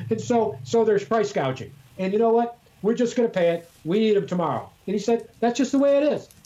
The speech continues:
If the federal government nationalized, of course I'm saying this, if they nationalize, they control the prices." And what the people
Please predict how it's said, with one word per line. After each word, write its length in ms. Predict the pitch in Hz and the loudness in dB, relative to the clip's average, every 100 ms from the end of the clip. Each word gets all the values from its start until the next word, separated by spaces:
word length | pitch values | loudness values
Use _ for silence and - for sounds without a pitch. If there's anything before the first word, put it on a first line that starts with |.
| - | -8
If 120 | 165 165 | -8 -4
the 80 | |
federal 300 | 208 240 233 | -2 0 0
government 480 | 233 254 240 185 - - 196 | 0 0 0 0 -4 -8 -4
nationalized, 640 | 233 233 220 170 170 180 | -2 0 -2 0 -2 -2
of 120 | 196 | -4
course 320 | - 254 202 | 0 0 0
I'm 140 | 202 180 | -4 -4
saying 260 | 208 170 | -4 -2
this, 340 | 170 254 - - _ - - | 0 -2 -4 -14 _ -20 -8
if 120 | 170 | -6
they 100 | 170 | -2
nationalize, 440 | 175 247 233 175 139 | 0 -2 -2 -2 0
they 80 | 139 | -2
control 280 | 143 156 | -2 -2
the 60 | 135 | -4
prices." 520 | - 220 - - - - - - - - | -2 -4 -4 -16 -20 -20 -20 -20 -18 -4
And 120 | 165 185 | 0 2
what 100 | 208 | 2
the 60 | 202 | 0
people 440 | 247 262 202 185 | 0 2 0 -2